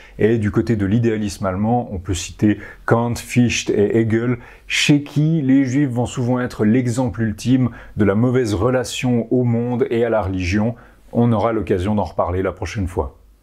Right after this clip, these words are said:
Fichte rejette explicitement l'Ancien Testament et son supposé enfermement à la lettre qui serait impossible à concilier avec ses idéaux philosophiques et révolutionnaires. Et du côté de la Tugendbund, ou Ligue de la Vertu,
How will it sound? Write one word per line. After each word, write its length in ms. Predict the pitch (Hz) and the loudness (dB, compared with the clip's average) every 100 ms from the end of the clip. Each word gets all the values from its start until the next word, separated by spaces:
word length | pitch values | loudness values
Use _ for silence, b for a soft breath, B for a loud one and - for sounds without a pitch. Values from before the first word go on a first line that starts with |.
| _ | _
Fichte 460 | - 160 165 - 165 | -2 0 0 0 0
rejette 360 | 143 117 117 | 2 0 0
explicitement 640 | 147 - 143 127 127 131 139 | -2 -4 -4 -2 0 0 0
l'Ancien 420 | 127 135 - 139 | 0 -2 -2 -2
Testament 560 | 135 123 - 120 117 110 | -2 -2 0 0 0 -2
et 60 | |
son 160 | 107 107 | -2 -4
supposé 560 | - 110 120 110 131 | -2 0 0 2 2
enfermement 640 | 131 120 131 117 117 117 117 | 0 0 0 0 -2 0 0
à 40 | |
la 80 | 101 | 0
lettre 360 | 104 123 - - | 0 -2 -4 -12
qui 100 | 117 | -4
serait 300 | 107 95 - | -2 -2 -2
impossible 580 | 123 123 117 143 123 | -2 -2 -4 -2 0
à 60 | 101 | 0
concilier 580 | 123 101 131 117 117 123 | -2 -2 0 2 2 2
avec 260 | 104 110 | 0 -2
ses 300 | - 110 101 | -2 -2 0
idéaux 300 | 107 104 117 | 0 0 0
philosophiques 840 | 123 - 127 113 107 92 127 127 B B B | -2 -2 0 2 0 0 -2 -2 B B B
et 140 | 95 | 2
révolutionnaires. 800 | 98 110 113 98 - 107 95 82 - B B | 2 2 0 0 0 2 2 0 -6 B B
Et 120 | 104 | 0
du 100 | 95 | 2
côté 240 | 98 113 131 | 2 2 2
de 80 | 113 | 2
la 140 | 90 | 0
Tugendbund, 720 | - 120 120 117 139 180 160 | 0 0 2 0 0 0 -2
ou 180 | 117 104 | -2 0
Ligue 220 | 90 104 | 2 0
de 100 | 104 | 0
la 120 | 101 90 | 0 2
Vertu, 500 | 90 - - 160 | 0 -4 -2 -2